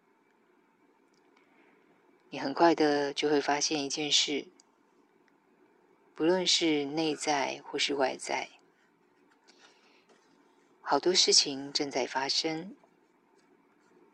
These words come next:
你留意到身体里的各种感觉了吗？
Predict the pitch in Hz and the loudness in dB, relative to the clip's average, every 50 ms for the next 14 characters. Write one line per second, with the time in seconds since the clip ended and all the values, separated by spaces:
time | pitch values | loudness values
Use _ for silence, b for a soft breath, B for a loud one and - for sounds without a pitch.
0 | _ _ _ _ _ _ _ _ _ 156 151 143 143 147 147 151 156 160 156 160 | _ _ _ _ _ _ _ _ _ -6 -4 0 2 4 4 4 4 4 2 2
1 | 151 147 151 - - 165 160 160 151 139 135 131 - 135 135 131 - 151 - - | 2 2 2 0 -2 -2 -2 -2 -2 0 0 0 0 -2 -2 0 -2 -2 -2 -2
2 | 131 131 - - 123 - - - - 131 135 143 151 156 160 185 | -4 -6 -6 -8 -8 -6 -4 -4 -2 -2 -2 -4 -4 -6 -8 -8